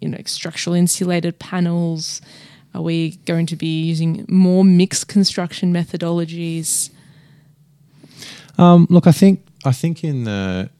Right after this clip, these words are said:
Speaker 2: I think in the near future, the push towards mass timber is gonna be huge. Um, and I think, um, uh, I'm not terribly across,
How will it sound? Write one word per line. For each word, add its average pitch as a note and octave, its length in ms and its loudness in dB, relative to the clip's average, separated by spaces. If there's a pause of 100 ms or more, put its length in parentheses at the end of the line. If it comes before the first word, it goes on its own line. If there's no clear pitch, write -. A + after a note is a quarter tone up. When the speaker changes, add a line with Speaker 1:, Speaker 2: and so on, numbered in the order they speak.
Speaker 2:
I B2 60 0
think D#3+ 220 2
in F3+ 100 6
the A#2 80 6
near G2 220 6
future, F2+ 460 0
the F2+ 120 0
push - 260 -2
towards F2+ 320 -4
mass F2 220 -6
timber F2 260 -8
is E2+ 120 -10
gonna F2 220 -8
be E2+ 300 -8 (400)
huge. A2 540 -2
Um, F#2 640 2 (160)
and G2 120 2
I F#2+ 60 2
think, - 420 0 (460)
um, F#2 680 0 (340)
uh, E2 300 -6 (240)
I'm F#2 160 0
not G2 220 -2 (1080)
terribly G2 500 2
across, - 600 -2